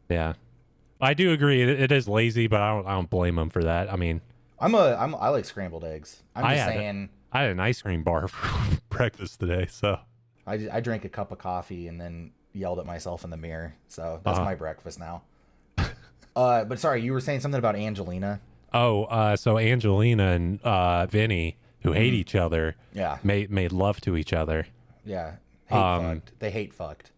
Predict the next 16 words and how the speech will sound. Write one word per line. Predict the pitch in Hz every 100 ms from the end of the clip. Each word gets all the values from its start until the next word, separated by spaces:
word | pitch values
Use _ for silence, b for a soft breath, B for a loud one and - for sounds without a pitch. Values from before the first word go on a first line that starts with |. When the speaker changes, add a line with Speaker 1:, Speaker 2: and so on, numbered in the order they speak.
| -
Speaker 1:
Hate | 113 95 -
fucked. | 85 78 - -
And | 107 98 104
Speaker 2:
Yeah. | 107
Speaker 1:
Angelina | 107 101 104 98 95 87 85 b b b
wakes | 101 110 - - -
up | 117 113 - - _ _
from | - 101 95
Vinny's | 113 123 117
bed | 101 104 98 95 98 _
to | -
go | 98 104
Speaker 2:
Mm. | 104
Speaker 1:
answer | 107 - 101
the | 90
phone, | 110 95 87 87